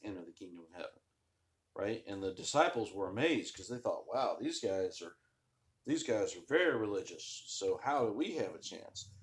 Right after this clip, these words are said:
And what we're gonna see here today is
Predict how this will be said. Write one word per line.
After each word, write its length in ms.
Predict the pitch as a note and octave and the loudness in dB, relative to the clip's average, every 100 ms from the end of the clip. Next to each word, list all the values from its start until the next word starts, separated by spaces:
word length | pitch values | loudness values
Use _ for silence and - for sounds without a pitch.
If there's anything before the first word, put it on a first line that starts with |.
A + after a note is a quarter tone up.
| - _ _ _ | -20 _ _ _
And 360 | A#2 A2+ A2 A2 - _ _ _ _ _ _ _ _ _ - _ _ _ - - - - | 0 2 2 -2 -8 _ _ _ _ _ _ _ _ _ -20 _ _ _ -20 -20 -20 -4
what 280 | A#2 - C#3+ | 2 4 4
we're 120 | C3+ | 4
gonna 200 | D#3 C3+ | 6 6
see 360 | - - G3+ E3+ | 2 0 -2 -2
here 260 | B2 A2+ | 0 0
today 500 | - - - A2+ A2 | 0 -6 6 8 8
is 540 | G#2+ G2 G#2 G2+ - | 6 0 0 0 -6